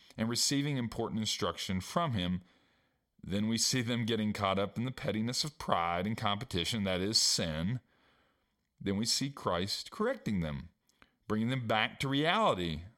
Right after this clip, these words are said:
as it were, and leaving them in the process with a little nugget of wisdom that has become a foundation of who we are in Christ. And we'll get to that nugget towards the end of our message today.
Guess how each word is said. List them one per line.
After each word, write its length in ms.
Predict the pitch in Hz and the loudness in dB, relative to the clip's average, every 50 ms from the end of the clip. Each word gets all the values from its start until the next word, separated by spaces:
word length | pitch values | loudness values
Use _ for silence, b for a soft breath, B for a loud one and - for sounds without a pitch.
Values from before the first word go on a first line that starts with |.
| _ - _ - | _ -20 _ -10
as 160 | - 80 73 | -8 -8 -8
it 80 | 71 | -8
were, 360 | 60 76 73 73 85 110 117 - _ b b b b b b b b b b b b b | -8 -8 -6 -2 0 0 -2 -2 _ b b b b b b b b b b b b b
and 280 | - - 196 170 143 | -2 0 0 0 2
leaving 400 | 139 147 175 190 156 131 123 113 | 2 2 2 2 2 2 2 2
them 240 | 107 104 110 123 117 | 2 2 2 0 0
in 80 | 98 95 | 0 0
the 80 | 95 | 0
process 580 | - - 139 143 143 139 - 104 101 113 - - | 2 2 2 2 2 2 0 0 0 0 0 -2
with 100 | 117 104 | -2 -4
a 60 | 123 | -2
little 240 | 143 180 226 226 165 | -2 0 0 0 0
nugget 400 | 135 131 139 156 170 151 143 127 | 0 2 4 4 4 2 2 0
of 80 | 113 | 0
wisdom 360 | 113 139 160 160 135 117 110 110 | 0 0 0 0 -2 -2 -2 -2
that 80 | 117 | 0
has 140 | 127 127 113 | -2 -2 -2
become 320 | 113 117 107 - 185 160 | -4 -4 -2 0 0 0
a 60 | 127 110 | -2 -4
foundation 1120 | - - - 156 156 160 151 131 120 110 107 110 131 147 170 165 - - - 92 87 90 | -2 0 0 2 2 2 2 2 0 0 2 2 2 2 2 2 2 2 2 2 2 0
of 100 | 92 85 | 0 0
who 140 | 107 131 127 | 0 0 0
we 160 | 113 117 110 | 2 2 2
are 160 | 104 90 85 | 2 2 2
in 80 | 82 87 | 0 0
Christ. 400 | 85 - 117 95 76 78 - - | 0 2 2 2 2 0 -2 -2
And 80 | 95 | -2
we'll 80 | 92 107 | -2 0
get 160 | 135 180 170 | -2 -4 -4
to 100 | - 123 | -4 -4
that 200 | 104 110 104 82 | -2 -2 0 0
nugget 440 | 95 101 101 95 87 85 82 - - B B B B B B B B B | 0 0 0 0 0 0 -2 -4 -6 B B B B B B B B B
towards 240 | - - 104 95 85 | -4 -2 -2 -2 0
the 100 | 87 90 | 0 -2
end 140 | 92 92 92 | 0 0 0
of 100 | 87 82 | 0 0
our 120 | 85 80 | 0 0
message 520 | 80 80 85 85 82 - - 71 - - - | 0 0 0 -2 -2 -4 -6 -4 -6 -8 -8
today. 440 | - - 76 78 78 76 76 71 | -8 -6 -4 -4 -4 -4 -4 -6